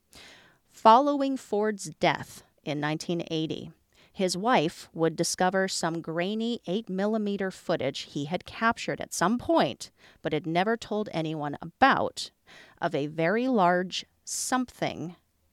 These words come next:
covered in hair making its way through trees and brush not too far from him. And the footage, uh,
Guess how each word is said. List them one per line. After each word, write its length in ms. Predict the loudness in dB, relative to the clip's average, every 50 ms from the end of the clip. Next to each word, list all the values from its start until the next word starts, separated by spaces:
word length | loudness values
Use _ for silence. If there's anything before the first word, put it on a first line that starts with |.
| _ -18
covered 400 | -10 -6 -4 -2 -2 -2 -2 -2
in 120 | -2 -4
hair 560 | -4 -4 -2 0 0 2 0 0 -2 -6 -8 _ _ _ _ -6
making 340 | -4 -4 -2 -2 -2 -4 -4
its 220 | -4 -4 -4 -2
way 160 | -2 -2 -2
through 240 | -2 -4 -6 -8 -8
trees 540 | -8 -8 -6 -4 -2 -2 0 -2 -2 -4 -8 -12 -18 -20 -20 -20 _ _
and 300 | -4 -2 0 -2 -2 0
brush 420 | 0 2 2 2 0 -2 -6 -10 -12 _ _ _ _ -8
not 320 | -4 -4 -4 -4 -6 _ -10
too 320 | -10 -6 -6 -4 -4 -4
far 380 | -6 -6 -4 -4 -2 -2 -4 -6
from 340 | -6 -4 -2 -2 -2 -2
him. 380 | -4 -6 -8 -8 -8 -10 -12 -14 _ _ _ _ -20 -20 -20 -20 -20 _ _ -6
And 380 | -4 -2 -2 -2 -2 -4 -4 -6
the 60 | -6
footage, 720 | -2 0 0 4 4 6 4 4 2 0 -2 -2 -2 -4 -10 _ _ _ -6
uh, 400 | -4 -2 0 0 0 0 -2